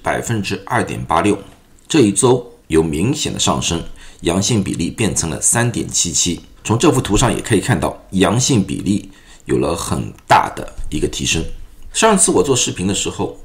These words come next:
大家说我用词不恰当，那么我解释一下，我做的视频很多时候需要反复修改的，因为需要审批机构的审批通过，所以我有些时候用一些词，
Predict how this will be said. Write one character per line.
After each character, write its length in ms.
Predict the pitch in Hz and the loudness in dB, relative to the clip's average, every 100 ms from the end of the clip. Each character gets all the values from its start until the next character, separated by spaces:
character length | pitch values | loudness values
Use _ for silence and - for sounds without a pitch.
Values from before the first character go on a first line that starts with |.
| - - | -12 -4
大 100 | 107 | -2
家 160 | 101 | 0
说 260 | - - 101 | -2 2 2
我 140 | - | 2
用 260 | - 110 80 | 0 -2 0
词 160 | - | -2
不 80 | - | -4
恰 220 | - 107 | -4 -2
当， 180 | - - - - _ _ | -2 -4 -6 -20 _ _
那 100 | 92 | -4
么 100 | 90 | 0
我 80 | 80 | 0
解 260 | - - - | -2 -6 -6
释 200 | - 90 | -6 -6
一 80 | 69 | -6
下， 200 | - - - - - - - | -8 -8 -12 -20 -20 -10 4
我 140 | 110 | 4
做 140 | 202 | 6
的 80 | 208 | 6
视 240 | 151 - 131 | 6 4 2
频 320 | - 80 95 - - | 0 -2 -2 -6 -4
很 220 | 104 101 | 2 4
多 140 | 180 | 6
时 160 | 190 - | 4 2
候 180 | 107 - | 2 2
需 160 | - | 2
要 80 | 107 | 0
反 240 | - - | 0 -4
复 100 | - | -2
修 220 | 101 120 123 | 0 2 0
改 140 | - - | 0 -8
的， 100 | - - _ | -14 -20 _
因 200 | 98 107 | 2 4
为 160 | 101 85 | 4 4
需 260 | - 104 | 0 0
要 140 | 90 69 | 0 0
审 280 | - 67 | 0 -2
批 180 | 64 - | -2 -4
机 180 | 113 110 | -4 -4
构 140 | - | 0
的 80 | 85 | 0
审 140 | - - | -2 -6
批 260 | - - - - | -6 -6 -8 -12
通 180 | - 123 | -2 0
过， 240 | - - - _ _ - | 2 0 -2 _ _ 0
所 180 | 170 | 4
以 240 | 208 104 - - - - | 4 4 -4 -12 -10 4
我 160 | 147 | 6
有 220 | 147 87 87 | 8 6 4
些 160 | 156 | 2
时 180 | 160 113 | 2 0
候 260 | - 113 - | 0 -4 0
用 160 | 147 107 | 2 2
一 20 | |
些 160 | 107 110 | 4 0
词， 460 | - - - 78 | 2 0 0 -2